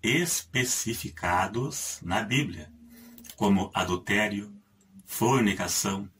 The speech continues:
mentira, embriaguez e outros, que são pecados específicos.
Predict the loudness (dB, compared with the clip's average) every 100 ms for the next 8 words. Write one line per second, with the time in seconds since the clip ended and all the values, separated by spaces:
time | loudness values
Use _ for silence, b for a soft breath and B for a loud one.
0 | _ _ _ _ _ _ _ _ _ -2
1 | 2 2 2 2 2 0 -4 -10 _ -20
2 | -20 _ _ -2 2 4 2 2 2 0
3 | -2 -2 -2 -6 0 2 4 4 0 -8
4 | -8 -10 -12 -8 -2 0 0 -4 -4 -2
5 | -2 -2 -6 -6 -2 0 0 -2 -4 -6
6 | -2 -2 0 0 -2 -2 -8 -12 -6 -4
7 | -6